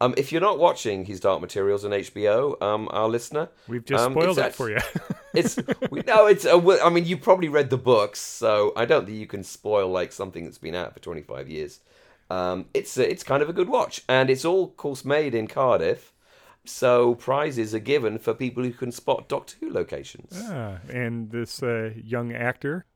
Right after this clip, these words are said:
Speaker 2: Llewyn Lloyd, is now a Doctor Who actor. So
Speaker 1: And now he's a Doctor Who
Speaker 2: and that,
Speaker 1: actor
Speaker 2: that
Speaker 1: too,
Speaker 2: was
Speaker 1: yeah.
Speaker 2: Silas, right?
Speaker 1: Silas, yeah.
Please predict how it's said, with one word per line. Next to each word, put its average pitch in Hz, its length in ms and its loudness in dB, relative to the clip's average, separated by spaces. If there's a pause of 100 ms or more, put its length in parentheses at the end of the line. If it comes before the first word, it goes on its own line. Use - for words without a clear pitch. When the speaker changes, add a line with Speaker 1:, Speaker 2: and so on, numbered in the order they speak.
(160)
Speaker 2:
Llewyn 113 520 -6
Lloyd, 156 540 -6 (200)
is 127 380 -2
now 120 240 0
a 127 60 -2
Doctor 127 340 -2
Who 165 180 -4
actor. 104 400 -10
So 113 380 -2
Speaker 1:
And 110 120 -6
now 120 180 -4
he's 135 200 -8
a 131 40 -12
Doctor 139 280 -8
Who 151 60 -2
Speaker 2:
and 135 180 -4
that, 175 120 6
Speaker 1:
actor 170 120 -2
Speaker 2:
that 190 100 2
Speaker 1:
too, 185 60 4
Speaker 2:
was 160 120 2
Speaker 1:
yeah. - 40 -4
Speaker 2:
Silas, 127 420 2
right? 123 240 -2
Speaker 1:
Silas, 123 560 0
yeah. 127 320 2